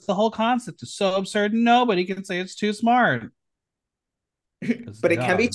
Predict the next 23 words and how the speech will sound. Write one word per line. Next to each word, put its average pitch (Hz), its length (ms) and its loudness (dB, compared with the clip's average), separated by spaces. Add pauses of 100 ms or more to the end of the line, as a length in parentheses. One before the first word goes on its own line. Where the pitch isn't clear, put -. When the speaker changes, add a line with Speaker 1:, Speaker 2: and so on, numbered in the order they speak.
Speaker 2:
too 208 60 0
stupid. 135 560 2
I 113 140 0
think 170 180 0
somebody 165 320 2
Speaker 1:
Yeah. - 240 -2
Speaker 2:
<laughs> - 60 -20
forgot 147 420 0
to 156 60 -10
tell 147 240 0
her 156 180 4
that. 131 640 -4
<laughs> - 60 -18 (260)
Speaker 1:
We 233 200 8
learned 262 460 6
that 196 180 2
the 175 80 -4
show 214 240 2
is 220 100 -2
called 156 320 -2
Wet 202 180 2
Web 165 220 0
Show. 131 480 -4